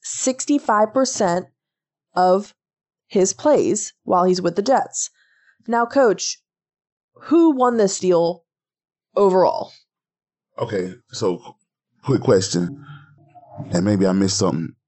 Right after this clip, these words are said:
Speaker 2: Like, how long was the deal? Is it just a three-year?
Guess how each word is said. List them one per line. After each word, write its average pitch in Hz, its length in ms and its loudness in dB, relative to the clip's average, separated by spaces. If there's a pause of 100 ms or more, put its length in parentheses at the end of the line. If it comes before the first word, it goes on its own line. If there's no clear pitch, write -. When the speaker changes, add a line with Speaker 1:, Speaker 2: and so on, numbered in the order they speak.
(260)
Speaker 2:
Like, 92 320 -4
how 127 160 -2
long 123 260 4
was 113 200 2
the 98 80 0
deal? 87 260 2
Is 90 220 0
it 87 60 -4
just 98 360 -2 (1400)
a 113 60 -18
three-year? 110 880 2